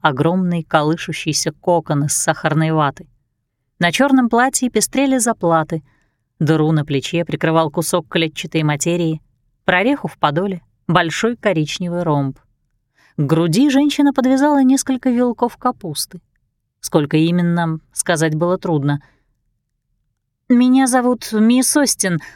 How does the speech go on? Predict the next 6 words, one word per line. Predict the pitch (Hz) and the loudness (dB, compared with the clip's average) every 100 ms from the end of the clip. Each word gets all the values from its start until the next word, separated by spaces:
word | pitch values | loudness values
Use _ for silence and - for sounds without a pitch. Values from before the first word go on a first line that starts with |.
| _ _ _ _ _ - | _ _ _ _ _ 2
А | 214 226 | 4 4
вы | 208 226 254 254 247 | 2 2 4 4 4
миссис | 247 269 262 240 | 2 2 0 0
Синклер?" | - 247 247 339 370 - _ _ _ _ _ _ _ _ _ - | 2 0 2 2 2 -4 _ _ _ _ _ _ _ _ _ -6
"Может, | 165 196 339 359 226 156 - - - | 0 2 2 2 -4 -4 -12 -20 -8
да, | 156 156 143 160 | 0 2 2 0